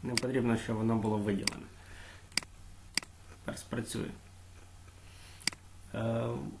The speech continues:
як бачите, е, тут є деякі варіанти. І так, які? Вибрати,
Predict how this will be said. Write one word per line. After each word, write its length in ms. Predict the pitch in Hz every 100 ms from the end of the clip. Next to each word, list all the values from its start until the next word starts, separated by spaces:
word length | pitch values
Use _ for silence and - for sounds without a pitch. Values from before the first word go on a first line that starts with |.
| - -
як 240 | 151 131
бачите, 800 | 127 156 220 - 240 - 180 160 - - - - - - - - - - - -
е, 40 | 139 131 127 127 127 135 127
тут 320 | - 170 165 -
є 180 | 143
деякі 580 | 127 139 143 139 - 135 127 - -
варіанти. 640 | - 120 135 170 214 196 120 - - - - - - - - - - - -
І 40 |
так, 260 | 123 170 -
які? 320 | 143 107 98 92 - - 143
Вибрати, 520 | 160 196 202 185 -